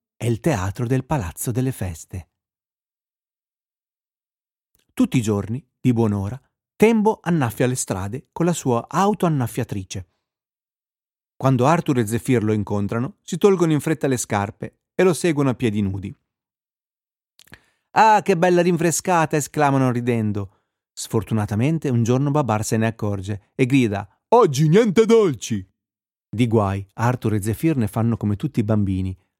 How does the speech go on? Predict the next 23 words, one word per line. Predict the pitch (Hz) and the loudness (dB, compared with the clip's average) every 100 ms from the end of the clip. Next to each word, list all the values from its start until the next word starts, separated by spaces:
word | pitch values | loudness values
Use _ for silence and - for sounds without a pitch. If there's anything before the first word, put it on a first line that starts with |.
| _ | _
ma | - | -2
non | 202 175 | 2 2
sono | 131 104 98 | 0 -2 -4
pigri. | 90 101 95 101 98 _ _ _ _ | -4 -6 -4 -6 -8 _ _ _ _
Babar | 104 104 139 | -4 0 0
e | 120 | 0
Celeste, | - 101 95 95 - 98 _ _ | -2 -4 -4 -8 -12 -16 _ _
a | - | -4
casa | 131 127 | 0 2
dell'anziana | 117 107 107 104 135 | 2 0 -2 -2 -2
signora, | 127 127 131 156 156 139 _ _ | -4 -4 -2 -2 -4 -8 _ _
si | - 180 | -6 -4
stupiscono | - 170 139 120 - 123 | -2 -2 -2 -2 -2 0
molto | 131 110 92 98 | 2 0 -2 -6
quando | 113 104 | -4 -2
li | 104 | -2
sentono | 104 117 107 110 | -2 -2 -2 -4
suonare | 98 113 104 104 | -4 -4 -4 -4
il | 98 | -4
violino | 104 101 104 98 107 _ | -2 -2 -2 -4 -8 _
e | 120 | -2
il | 110 | 0
violoncello. | 117 107 98 95 92 92 98 | 0 0 -2 -4 -6 -6 -10